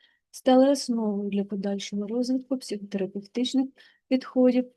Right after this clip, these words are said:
включаючи і ті, що вплинули на формування К П Т. Фройд підкреслив важливість несвідомих процесів у психіці,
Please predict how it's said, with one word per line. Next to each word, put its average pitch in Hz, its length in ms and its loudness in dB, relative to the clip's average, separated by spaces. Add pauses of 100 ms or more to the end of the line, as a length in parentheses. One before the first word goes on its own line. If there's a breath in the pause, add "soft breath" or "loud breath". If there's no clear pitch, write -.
(200)
включаючи 262 600 0
і 233 100 -4
ті, 277 180 -2
що 208 160 -8
вплинули 233 600 -4
на 208 240 -2
формування 202 600 -4
К 202 100 -12
П 202 160 -8
Т. 196 240 -10 (720)
Фройд 269 340 4
підкреслив 269 760 0
важливість 214 840 -2 (100)
несвідомих 202 680 -4
процесів 202 560 -8
у 208 80 -6
психіці, 262 720 -2